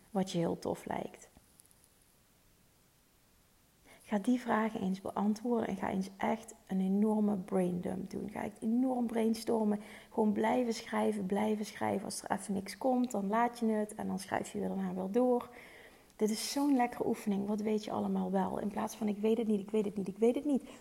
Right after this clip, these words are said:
Wat weet je allemaal wel? Want het is ook natuurlijk een continu signaal wat je uitzet naar het universum.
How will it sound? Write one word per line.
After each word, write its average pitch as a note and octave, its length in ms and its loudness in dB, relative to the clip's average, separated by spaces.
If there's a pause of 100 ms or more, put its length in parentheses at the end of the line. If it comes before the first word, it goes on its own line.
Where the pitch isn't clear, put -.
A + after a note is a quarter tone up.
(120)
Wat G3+ 180 6
weet F#3+ 220 6
je - 60 4
allemaal E3 460 2 (100)
wel? E3 440 0
Want G3 140 -4
het A3 100 -8
is G#3 140 -4
ook B3+ 120 0
natuurlijk A3+ 340 0
een G3 140 -4
continu A3 420 0
signaal G#3 480 0
wat F#3 140 -2
je - 80 -6
uitzet - 460 -4
naar F#3 120 -8
het F3+ 120 -8
universum. G#3 600 0